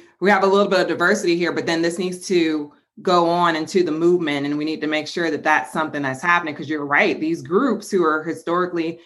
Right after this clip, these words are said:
been fighting for voting rights can help to move this. And they're also tired. They're tired of the same old thing and they need something else. But right now we don't have another option. So I really appreciate you for acknowledging that. And thank you, Jesse, for your question.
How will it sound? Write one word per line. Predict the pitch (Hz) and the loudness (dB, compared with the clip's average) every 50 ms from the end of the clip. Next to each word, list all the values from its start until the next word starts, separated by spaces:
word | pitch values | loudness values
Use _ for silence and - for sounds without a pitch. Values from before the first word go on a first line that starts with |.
| _ _ | _ _
been | 156 160 165 160 | -4 -4 -4 0
fighting | 160 156 160 170 170 | 2 2 2 2 0
for | 147 160 143 | -2 -4 -2
voting | 127 156 185 254 233 202 | 0 0 2 2 2 2
rights | 160 147 139 123 - - | 2 2 0 0 -2 -8
can | - 170 143 143 | -8 -8 -8 -8
help | 135 - - - 180 190 180 - - - - | -8 -10 -2 0 0 2 2 0 -4 -8 -6
to | - 196 180 156 | -2 -2 0 0
move | 160 156 180 202 196 143 | 0 0 0 -2 0 0
this. | 147 143 139 143 - | 0 0 0 -2 -2
And | 160 170 170 | -4 -2 0
they're | 170 160 160 | 2 4 4
also | 180 196 196 180 - | 4 2 0 -6 -8
tired. | - - 165 165 175 151 120 107 - - _ _ _ - - - _ _ | -10 -10 -8 -6 -6 -6 -6 -10 -14 -16 _ _ _ -20 -20 -20 _ _
They're | 156 160 | -6 -4
tired | 160 185 175 180 190 196 185 | 0 2 4 6 6 4 4
of | 170 | 2
the | 160 165 | -2 -2
same | - 190 170 165 165 165 165 | -4 -4 -4 -4 -4 -2 -2
old | 160 151 147 147 | 0 -2 -2 -2
thing | - 208 226 214 196 175 165 160 - - _ _ _ _ _ | -2 -2 -2 0 -2 -2 -4 -6 -10 -14 _ _ _ _ _
and | 185 185 175 | 0 2 2
they | 170 170 | 2 2
need | 175 190 175 175 | 2 2 0 2
something | 185 175 165 143 156 151 | 0 0 0 0 -2 -2
else. | 147 147 160 220 233 | 0 2 2 2 2
But | 208 175 | 0 0
right | 160 160 156 151 147 | 2 2 2 2 2
now | 151 160 156 | 2 2 2
we | 151 | 2
don't | 147 143 143 143 | 0 -2 -2 0
have | 156 147 147 | 0 0 0
another | 151 143 131 131 127 | 0 -2 -4 -4 -4
option. | - 135 143 143 143 - - 139 101 92 151 | 0 2 2 2 2 0 -6 -8 -8 -6 -8
So | 147 - 160 151 143 117 - - | -2 0 0 2 2 0 0 2
I | 165 | 2
really | 180 175 180 185 180 | 2 2 2 2 0
appreciate | 175 180 180 170 170 170 151 147 147 | 0 2 2 0 0 0 -2 -2 -4
you | 160 | -6
for | - 151 143 | -6 -6 -4
acknowledging | 147 147 139 143 143 147 143 147 143 | -2 0 2 2 2 0 0 -2 -2
that. | 143 139 131 - | -2 -2 -2 -4
And | 147 147 | -4 0
thank | - 175 175 175 170 | 0 0 0 0 -2
you, | 151 | -2
Jesse, | 151 151 143 147 156 - | 0 0 0 0 -2 -4
for | - 147 | -4 -4
your | 139 135 135 | -4 -4 -2
question. | - 147 139 135 - - 143 139 135 139 135 | -2 -2 -4 -4 -6 -8 -8 -8 -8 -8 -12